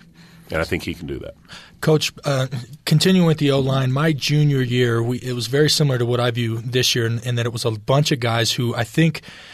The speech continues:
Speaker 2: at least four of the five had fifteen plus starts under the belt of, have, having played together. And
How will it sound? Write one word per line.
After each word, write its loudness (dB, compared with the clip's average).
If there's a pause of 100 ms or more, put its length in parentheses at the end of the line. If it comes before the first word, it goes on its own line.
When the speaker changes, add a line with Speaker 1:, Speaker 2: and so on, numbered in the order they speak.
(100)
Speaker 2:
at -2
least 2
four 6
of 4
the 2
five 0
had -4
fifteen 0
plus -2
starts -2
under -2
the -4
belt -6
of, -8
have, -4
having -4
played -6
together. -6
And -4